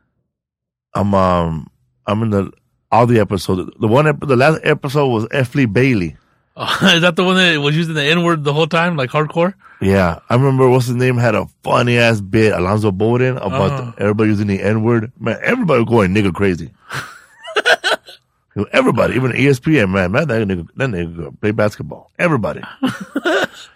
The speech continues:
Speaker 1: But that was, they were just trying to get him, because if he would have said, "No, I never said the N-word," now you know the motherfucking cop lying. 'Cause as soon as he said no, you could see all the, the black judge go, "Man, you lying motherfucker."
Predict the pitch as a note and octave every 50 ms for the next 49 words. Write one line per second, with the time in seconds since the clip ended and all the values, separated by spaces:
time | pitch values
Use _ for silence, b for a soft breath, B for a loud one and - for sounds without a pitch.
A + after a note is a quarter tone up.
0 | B B B B B B B B B - C3+ C#3 F#3 - D3 D3 C#3+ E3 F3 E3
1 | D#3 D3+ C#3 D3 D#3 - E3 E3 D3 C3 G#2+ A2+ C3+ E3 F3+ D3 D3+ C#3 B2 A#2
2 | A2+ - C3 A#2+ A2 F2+ G#2+ C#3 C#3+ C3+ C#3 C3 A#2+ - - - C3 A2+ G#2 G2+
3 | G2+ G2+ A2 A2+ A#2+ B2 B2+ B2 - - A#2 A#2 G#2+ A#2 A2+ A2+ A2+ A2 G2 -
4 | - A#2+ A2+ A2+ A2+ G#2+ G#2+ A2 A2 A2 A2+ A#2+ B2+ C3 C3+ B2+ B2 - b b
5 | b b b b b b b b - - E2 E2 E2 D#2+ E2 D#2+ D#2 D2 D2+ D2+
6 | C#2+ - D2+ C#2 - - - - - - C#2 B1+ - - C2+ B1+ B1 - _ _
7 | _ - A2+ G#2 G2 F2 D#2+ A#2+ B2 B2 A2+ G2+ - - A2+ G2+ F#2 F#2 G2 G2+
8 | A#2 C3 A#2 b b b b b b b b b - F#2 G2 F#2 - A2 G2 F#2+
9 | F#2 E2+ D#2 - _ - E2+ D2 C2+ F2 F2 F2 E2 - - F2 D#2 D2 - -
10 | D#2 B1 B1+ C2 C2+ C2 B1+ B1+ C2 C#2 C2+ C2 B1+ B1+ A#1+ B1+ C2 C2+ C2+ C2
11 | B1 - - - - _ - - - - - - -